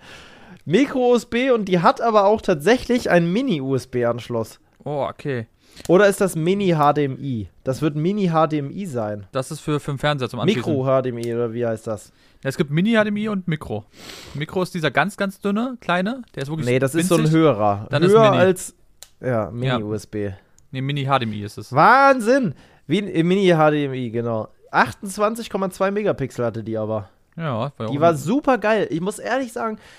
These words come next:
Speaker 1: schade, dass die nicht mehr geht. Die hat so gute Aufnahmen gemacht. Bis heute, würde ich sagen, eine Schnappschusskamera, ein Geheimtipp für Schnappschussbilder. Unsäglich gut war das.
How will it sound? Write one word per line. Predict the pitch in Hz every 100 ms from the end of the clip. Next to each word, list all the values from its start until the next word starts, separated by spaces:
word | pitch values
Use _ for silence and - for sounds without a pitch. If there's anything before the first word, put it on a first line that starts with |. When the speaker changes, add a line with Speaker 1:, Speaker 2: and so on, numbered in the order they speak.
| _
Speaker 1:
schade, | - 214 247 247
dass | 240
die | 208
nicht | 196
mehr | 190
geht. | 175 156 -
Die | 196
hat | 202 -
so | 139 269 240
gute | 247 240
Aufnahmen | 208 208 175 135 131
gemacht. | 117 120 110 - - - _
Bis | 131 131 320 - -
heute, | 254 320 - 127
würde | 113 160
ich | 165
sagen, | 165 180 208 190 202
eine | 170 175 170
Schnappschusskamera, | - - 220 320 - 220 190 - 165 165 165 170 240 - - -
ein | 185
Geheimtipp | 190 170 208 294 330 - 269
für | - 240
Schnappschussbilder. | - 214 220 - 131 - 120 110 104 - -
Unsäglich | 269 359 392 - - 180 311 320 247 -
gut | 208 165
war | 117
das. | 110 104 -